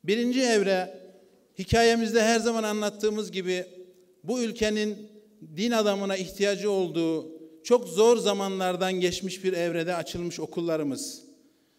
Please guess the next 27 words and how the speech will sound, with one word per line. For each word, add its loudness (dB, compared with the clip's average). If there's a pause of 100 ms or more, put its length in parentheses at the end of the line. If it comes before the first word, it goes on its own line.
(160)
Ve 2
o 6
dönemde 2 (380)
bin -2
dokuz 0
yüz -6
ellili -2
yıllarda 0
açılan -6
okullarımız -4
o 0
dönemki -4
ihtiyaçları -4
karşıladı. -6 (920)
Daha 4
sonra 0 (200)
bin -2
dokuz 0
yüz -8
yetmişli -2
yıllarda 0 (580)
artık -2
İmam -2
Hatipliler -2
Türkiye'nin -2
her 0
alanındaydı. 0